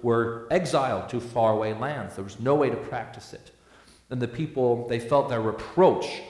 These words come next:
their disapproval, their disappointment. But they were, so they were not only mourning their suffering, "Woe is me, I'm suffering." No, they were mourning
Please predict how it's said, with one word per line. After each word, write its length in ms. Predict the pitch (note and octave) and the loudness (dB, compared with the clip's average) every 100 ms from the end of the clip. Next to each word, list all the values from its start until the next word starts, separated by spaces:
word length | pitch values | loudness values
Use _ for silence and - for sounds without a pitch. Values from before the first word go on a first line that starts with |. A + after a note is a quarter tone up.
| - _ - | -20 _ -2
their 140 | A2 | -2
disapproval, 1080 | A2 D3 B2+ - - - F#3+ A3+ E3+ B2 G2+ | -2 -6 -6 -8 -10 -6 -2 0 2 0 -2
their 140 | G#2 | -2
disappointment. 840 | C3+ - - - F#3+ - A2 - - _ _ _ _ _ _ _ _ _ _ _ _ _ _ _ _ - - _ _ _ _ _ _ _ _ _ _ _ _ _ - | -4 -8 -10 -6 -6 -6 -12 -14 -20 _ _ _ _ _ _ _ _ _ _ _ _ _ _ _ _ -20 -20 _ _ _ _ _ _ _ _ _ _ _ _ _ -6
But 120 | A#2+ | -2
they 100 | C3+ | 0
were, 200 | C3 - | 0 -2
so 120 | - C3 | -2 2
they 100 | E3 | 4
were 120 | F3 | 4
not 200 | E3+ - | 2 4
only 280 | E3 E3 C3 | 2 4 0
mourning 560 | B2+ D3+ D3+ C3 A#2+ | 2 2 2 0 -4
their 160 | A#2 G#2 | -4 -6
suffering, 580 | - C3+ B2 G#2+ G2+ F2 F#2 | -2 -2 0 -4 -6 -6 0
"Woe 240 | B2+ A#2 | 2 2
is 120 | G#2+ | 0
me, 180 | A2 A#2 | -2 -4
I'm 160 | G#2 G2+ | -6 -6
suffering." 380 | - G2+ F2 F#2 | -6 -8 -6 -2
No, 140 | B2 | 0
they 140 | C3 A#2+ | 0 -2
were 120 | A#2 | -2
mourning 640 | A2+ D3 C3 A#2+ G#2 G2 | 0 0 0 -2 -6 -8